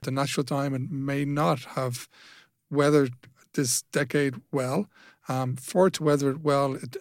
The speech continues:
it will take the industry to push and to drive and to spend money into market, something which outside the big guns of De Beers, we haven't been very good at.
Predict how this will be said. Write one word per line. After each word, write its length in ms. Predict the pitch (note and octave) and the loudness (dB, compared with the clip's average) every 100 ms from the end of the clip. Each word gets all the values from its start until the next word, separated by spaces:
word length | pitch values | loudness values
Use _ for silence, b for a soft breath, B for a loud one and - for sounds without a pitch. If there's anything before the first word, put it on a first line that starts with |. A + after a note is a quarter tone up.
| D3+ | -8
it 140 | B2+ | 0
will 160 | D3+ D#3 | 0 2
take 300 | - B2+ - | -2 -6 -6
the 60 | |
industry 360 | C3 B2+ - B2+ | -6 -6 -4 -6
to 160 | - | -6
push 460 | B2+ - C#3 B2 - | -12 -8 -6 -4 -4
and 120 | C3 | -6
to 60 | B2 | -10
drive 520 | B2 C3+ B2+ C3 B2+ | -6 -2 -2 -2 -4
and 100 | B2+ | -8
to 80 | B2 | -6
spend 380 | - - C#3 B2+ | -6 -4 -4 -4
money 220 | B2+ B2+ | -4 -4
into 200 | A#2+ - | -6 -6
market, 480 | B2 C3 B2+ B2+ B2 B B B | -4 -2 -2 -4 -8 B B B
something 500 | - D3+ D3 E3 C#3+ | -4 -2 0 0 2
which 380 | C#3+ C3 - - B B B D3 | 0 0 -2 -4 B B B -2
outside 460 | C3 - D3+ C#3+ | 0 2 2 2
the 60 | C3+ | -2
big 220 | B2+ D3 | -2 -2
guns 340 | D3 D3 C#3 | -2 -4 -4
of 60 | B2+ | -6
De 100 | B2 | -8
Beers, 560 | B2 D3 D3+ D3+ C3+ - b b _ | -4 0 0 0 0 -4 b b _
we 80 | C#3+ | -6
haven't 300 | B2 C#3 C#3 | -2 -2 -2
been 160 | C3+ B2+ | -4 -2
very 200 | C3 C3 | -2 -2
good 220 | B2+ D#3+ | 0 2
at. 200 | D3+ C3 | 2 0